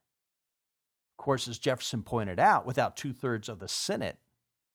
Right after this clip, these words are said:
this deal can be undone.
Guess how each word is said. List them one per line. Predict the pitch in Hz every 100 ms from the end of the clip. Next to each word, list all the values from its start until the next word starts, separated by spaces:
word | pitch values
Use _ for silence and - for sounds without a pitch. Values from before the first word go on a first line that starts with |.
| _ _ _ _ _ -
this | 98 202 -
deal | - 120 107 80 160 - _ _ _ _
can | 131 123
be | 117 120 127 -
undone. | 120 143 131 135 78 50